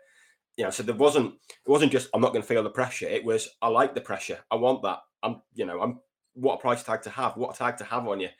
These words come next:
And the way he embraced that, I thought was really positive. Um, you know, he was really, he was really interested in what he can bring to the team. He was asked by Sam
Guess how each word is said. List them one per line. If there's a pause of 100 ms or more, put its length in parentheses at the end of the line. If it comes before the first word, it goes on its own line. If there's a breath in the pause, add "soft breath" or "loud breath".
(360)
And
the
way
he
embraced
that,
I
thought
was
really
positive. (560 soft breath)
Um, (580)
you
know,
he
was
really, (340)
he
was
really
interested
in
what
he
can
bring
to
the
team. (440 soft breath)
He
was
asked
by
Sam